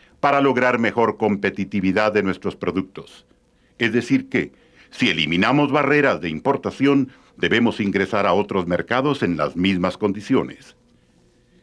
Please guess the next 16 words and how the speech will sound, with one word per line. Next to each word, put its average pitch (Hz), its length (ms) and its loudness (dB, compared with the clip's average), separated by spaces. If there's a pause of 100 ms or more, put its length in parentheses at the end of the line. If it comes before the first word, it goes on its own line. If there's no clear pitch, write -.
(180)
Se 139 140 2
argumenta 151 560 2
que 135 120 0
medidas 117 560 2
de 85 180 0
liberalización 107 1120 0
económica 95 680 -2
repentinas 95 800 -2
y 78 40 -10
unilaterales 92 840 -2 (380)
producen 139 460 2
desempleo, 98 640 -2 (420)
desequilibran 131 880 2
la 71 80 -4
balanza 107 380 0
comercial, 107 640 0